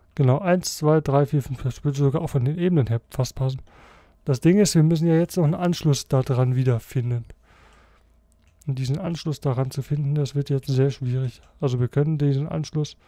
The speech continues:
ta-, tatsächlich so machen. Machen dann hier einfach noch einen Block dahin. Genau, das würde sogar passen. Würde sogar passen. Ich hab das hier doch.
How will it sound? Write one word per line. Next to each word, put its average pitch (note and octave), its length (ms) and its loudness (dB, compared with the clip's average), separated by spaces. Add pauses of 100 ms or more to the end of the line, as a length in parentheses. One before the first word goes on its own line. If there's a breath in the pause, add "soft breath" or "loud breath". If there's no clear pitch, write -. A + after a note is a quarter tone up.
(600 soft breath)
ta-, E3 140 -12 (120)
tatsächlich B2+ 480 -6
so C#3 200 0
machen. G3+ 300 0 (1500)
Machen C#3+ 260 2
dann A#2+ 180 0
hier D3+ 360 4 (1000 soft breath)
einfach C3+ 280 0
noch A#2+ 140 0
einen A#2+ 120 -2
Block D3+ 220 0
dahin. F3+ 280 0
Genau, C3+ 280 0
das C#3+ 200 -4
würde C#3 200 0
sogar E3+ 320 -4
passen. C#3 420 -2 (1700 soft breath)
Würde C3+ 300 2
sogar D#3 280 2
passen. B2+ 400 -6
Ich - 140 -14
hab C#3 100 -4 (280)
das - 220 -10
hier F3+ 120 -8
doch. - 340 -12